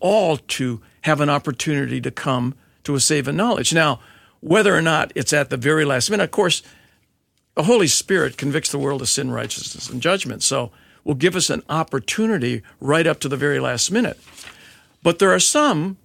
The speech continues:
who have reached that point before death, I think, Bill, who have definitively rejected Christ,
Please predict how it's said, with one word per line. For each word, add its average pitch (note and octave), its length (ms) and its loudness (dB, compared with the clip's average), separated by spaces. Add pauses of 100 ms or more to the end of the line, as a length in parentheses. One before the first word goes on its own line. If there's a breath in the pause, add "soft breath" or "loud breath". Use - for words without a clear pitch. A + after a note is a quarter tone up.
who F#3+ 200 4
have D3+ 160 0
reached C4+ 300 -2
that C#3+ 240 0
point C#3 300 -4
before F#3 360 0
death, B2 300 -2
I A2 100 -4
think, A#2+ 300 -10
Bill, B2+ 300 -8 (560 soft breath)
who D#3 260 2
have C#3+ 280 2
definitively C#3 920 0
rejected C3+ 720 -4
Christ, B2 580 -4